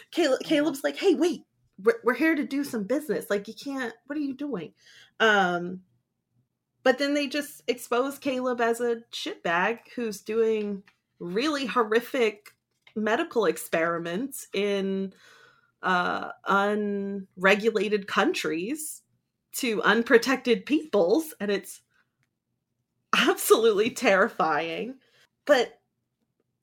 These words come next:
Speaker 1: nothing happens. I would, I would love to believe that Caleb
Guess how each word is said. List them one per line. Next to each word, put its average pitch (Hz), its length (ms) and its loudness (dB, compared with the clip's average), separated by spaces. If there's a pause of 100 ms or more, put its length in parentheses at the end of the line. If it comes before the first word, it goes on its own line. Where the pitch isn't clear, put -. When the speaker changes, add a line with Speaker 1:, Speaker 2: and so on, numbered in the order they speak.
(320)
Speaker 1:
nothing 240 800 0 (1300)
happens. 285 480 0
I 220 120 10
would, 247 180 8
I 196 100 -2
would 196 160 -2
love 202 340 2
to 226 80 -8
believe 185 380 -4
that 156 220 -10
Caleb 175 460 -2